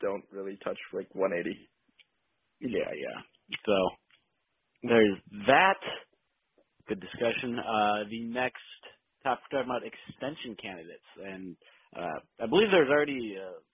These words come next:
Speaker 2: I couldn't remember off the top of my head who wrote it, but on Twins Daily, uh, an article
Speaker 1: Mm-hmm.
Speaker 2: regarding this. This is kinda where I got the idea from, 'cause, uh, I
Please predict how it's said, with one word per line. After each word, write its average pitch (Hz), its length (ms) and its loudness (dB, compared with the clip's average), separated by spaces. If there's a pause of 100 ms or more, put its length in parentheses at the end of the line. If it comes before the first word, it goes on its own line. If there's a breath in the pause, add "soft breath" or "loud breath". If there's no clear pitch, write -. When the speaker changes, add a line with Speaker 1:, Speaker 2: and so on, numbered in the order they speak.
(120)
Speaker 2:
I 107 100 -20
couldn't 139 200 -10
remember 107 340 -6
off 95 120 -8
the - 60 -20
top 107 100 -6
of 95 40 -12
my 95 120 -10
head 101 100 -14
who 90 140 -12
wrote 95 240 -6
it, 87 120 -8 (100)
but 92 160 -8 (160)
on 95 200 -12
Twins 101 260 -8
Daily, 95 360 -2
uh, 82 220 -10
an 101 80 -6
article 98 360 -2
Speaker 1:
Mm-hmm. - 20 -4
Speaker 2:
regarding 87 340 -6
this. 87 140 -16 (100)
This 131 120 4
is - 60 -12
kinda 107 240 4
where 92 120 2
I 90 80 -4
got 87 220 -4
the 95 120 -4 (100)
idea 92 280 -4
from, 90 260 -14 (640 loud breath)
'cause, 101 140 2
uh, 90 360 0 (1400)
I 123 80 -2